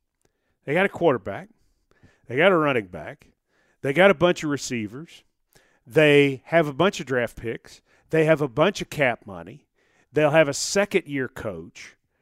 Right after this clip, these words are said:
They've got a schedule that is pretty conducive to what they wanna do. Now, they say it's tough.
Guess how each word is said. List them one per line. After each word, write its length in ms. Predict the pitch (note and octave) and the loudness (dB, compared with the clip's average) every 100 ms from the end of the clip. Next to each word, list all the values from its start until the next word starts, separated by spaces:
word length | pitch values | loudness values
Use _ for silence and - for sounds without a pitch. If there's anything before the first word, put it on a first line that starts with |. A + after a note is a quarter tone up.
| _ _ _ - | _ _ _ -4
They've 200 | C#3+ C3+ | -4 0
got 200 | F3+ F#3 | 0 0
a 60 | |
schedule 880 | - - - F3+ F#3 - F#3 F3 D#3+ | -2 -6 -2 0 0 0 0 0 -2
that 240 | B2 D3 C#3+ | -2 -2 -2
is 520 | C#3+ C3 - - - _ - | -4 -8 -12 -14 -16 _ -20
pretty 640 | - - D#3 E3+ E3 C#3+ - | -20 -12 -8 -6 -8 -10 -12
conducive 1300 | C3+ B2+ A2+ G2+ C3+ C3 C3+ - C3 B2+ A#2+ G#2+ - _ _ _ _ _ | -10 -10 -12 _ -6 -4 -6 -10 -6 -4 -4 -10 -20 _ _ _ _ _
to 120 | D3 | -6
what 340 | C3 A#2 C3 - | -2 0 0 2
they 180 | B2+ A#2 | 0 0
wanna 340 | A2+ A2+ G#2 | -6 -8 -8
do. 160 | A2 C#3 | -8 -8
Now, 120 | F#3+ | -4
they 160 | G3 | -4
say 240 | F#3 - G#2+ | -4 -6 -8
it's 180 | E2 - | -10 -18
tough. 380 | - C2+ - | -18 -20 -20